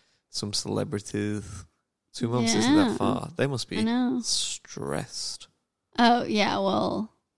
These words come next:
Speaker 2: yeah.
Speaker 1: Okay.
Speaker 2: Sure, but, um, yeah, if you like this episode, feel free to give us five stars or let us know your thoughts. Um, we love talking to our listeners and followers. Um, I don't know. I think I've personally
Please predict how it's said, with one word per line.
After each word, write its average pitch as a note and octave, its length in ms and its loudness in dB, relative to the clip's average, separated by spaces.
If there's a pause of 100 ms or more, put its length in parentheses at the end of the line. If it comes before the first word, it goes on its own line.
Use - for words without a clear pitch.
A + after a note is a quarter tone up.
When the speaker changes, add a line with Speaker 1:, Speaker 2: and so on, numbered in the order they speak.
(180)
Speaker 2:
yeah. E3 320 -4 (520)
Speaker 1:
Okay. - 120 -12
Speaker 2:
Sure, A3+ 100 -6
but, A#3+ 360 0
um, G#3 240 4
yeah, A#3 280 6
if B3 140 2
you D#4+ 120 8
like D#4 220 8
this D#4 200 4
episode, C4 640 4
feel A#3+ 260 2
free A#3+ 440 2
to A3+ 480 2 (420)
give A#3 180 6
us B3+ 180 6
five A3+ 340 8
stars A3 640 8
or G#3+ 160 6
let G3+ 160 4
us A#3+ 200 2
know A#3+ 120 4
your G#3+ 240 4
thoughts. - 760 0
Um, A3+ 340 4
we G#3+ 100 4
love G3+ 220 2
talking A3+ 600 2
to - 180 -6
our G3 120 4
listeners G3+ 680 0
and A#3 180 0
followers. G3 720 0 (500)
Um, - 380 -2 (500)
I G#3+ 60 -6
don't G3 140 -2
know. G#3 200 -2
I A#3 60 -6
think B3 200 -4 (240)
I've A#3 440 0
personally A#3 560 -2